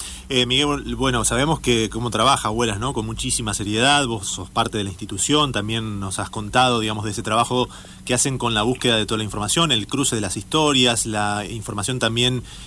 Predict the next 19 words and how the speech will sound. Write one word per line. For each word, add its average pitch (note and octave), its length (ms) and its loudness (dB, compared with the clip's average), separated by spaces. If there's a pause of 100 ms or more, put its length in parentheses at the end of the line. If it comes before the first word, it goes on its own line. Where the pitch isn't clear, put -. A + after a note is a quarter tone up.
eh, A2 280 2
del G#2 100 0
A G2+ 80 0
D D3+ 380 4
N, C3 220 2
la, G2 260 0
la F#2+ 120 -2
ciencia, G#2+ 640 0
eh, G2 60 -4
trabajando A2+ 500 0
al G2+ 60 -4
servicio G#2+ 320 -4
justamente A2+ 400 -4
de G#2 60 0
la G2+ 80 0
búsqueda A2 280 0
de G#2 40 0
la G#2 100 0
identidad, B2+ 600 2